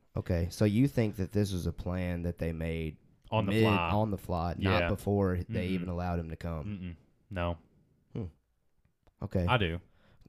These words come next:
Speaker 1: See, I was thinking that it was something that they had predetermined, because Bran is determined to kill him when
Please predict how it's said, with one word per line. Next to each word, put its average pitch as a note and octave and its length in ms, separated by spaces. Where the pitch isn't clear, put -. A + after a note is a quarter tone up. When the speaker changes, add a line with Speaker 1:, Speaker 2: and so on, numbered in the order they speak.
Speaker 1:
See, - 260
I G#2+ 100
was D3+ 160
thinking A2 340
that G2+ 120
it F2 120
was F2+ 120
something G2 380
that F2+ 180
they F#2 140
had E2 140
predetermined, F2 760
because F#2 320
Bran A2+ 420
is F#2 160
determined E2+ 480
to E2 60
kill G2+ 260
him E2 100
when D#2 220